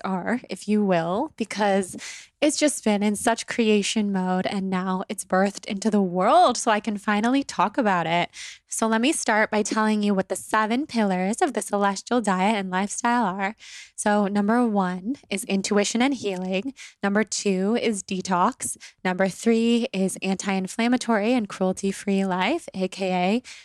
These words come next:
plant-based life for the good of our bodies and for all living beings everywhere on the planet. Number four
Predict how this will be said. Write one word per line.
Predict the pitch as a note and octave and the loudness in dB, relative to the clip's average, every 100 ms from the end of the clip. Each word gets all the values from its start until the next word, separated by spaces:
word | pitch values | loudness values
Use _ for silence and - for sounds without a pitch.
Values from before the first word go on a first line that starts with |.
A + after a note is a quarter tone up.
| _ - | _ -4
plant-based | G#3+ F#3 F#3 F#3+ G3 - | 0 0 2 2 2 0
life | A3 C#4+ C#4+ - _ _ | 2 2 0 -6 _ _
for | - G#3 | -4 0
the | G3+ | 0
good | - F3+ E3 G3 - | 0 0 2 0 -4
of | F3+ | -4
our | - F#3+ | -2 -4
bodies | - B3 C4 B3+ B3+ B3+ - | 0 2 4 4 2 2 -2
and | F#3 | -10
for | - F#3+ - | -8 -8 0
all | G#3 G#3+ G#3+ G#3 | 4 6 4 4
living | G3+ F#3+ F#3+ | 2 0 -4
beings | F3+ F3+ F#3+ G#3 C#4+ - | -4 -6 -6 -6 -8 -6
everywhere | F#3 F#3 F#3+ F#3 F#3 A3 | -4 0 0 2 0 -2
on | G3+ | -2
the | G#3 | -4
planet. | - - F#3 G3+ A3+ - - - _ | -2 -2 -2 -2 -4 -6 -20 -20 _
Number | G3+ G3+ G#3+ | 0 2 0
four | - G#3 F#3+ F#3+ F#3+ | 2 2 4 4 2